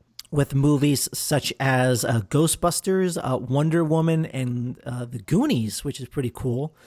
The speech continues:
Uh, they're gonna be having reduced prices. Uh, adults gonna be five dollars and three dollars for children and seniors,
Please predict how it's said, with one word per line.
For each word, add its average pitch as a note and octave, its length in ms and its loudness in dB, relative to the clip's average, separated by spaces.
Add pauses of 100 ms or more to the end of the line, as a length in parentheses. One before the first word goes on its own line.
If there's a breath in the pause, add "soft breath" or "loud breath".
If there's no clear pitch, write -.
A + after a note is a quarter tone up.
(580 soft breath)
Uh, A#2 240 0
they're B2+ 120 -2
gonna C3+ 140 0
be C3 120 0
having B2+ 380 0
reduced C3 460 -2
prices. E3 680 0
Uh, C3+ 280 2 (140)
adults C#3+ 520 -2
gonna C#3+ 100 -4
be C#3 80 -4
five D3 340 0
dollars E3+ 480 0
and B2 260 -4 (200)
three D3 180 -4
dollars D3 280 2
for - 160 -10
children A3 560 0
and C#3+ 280 -4
seniors, F#3 760 -2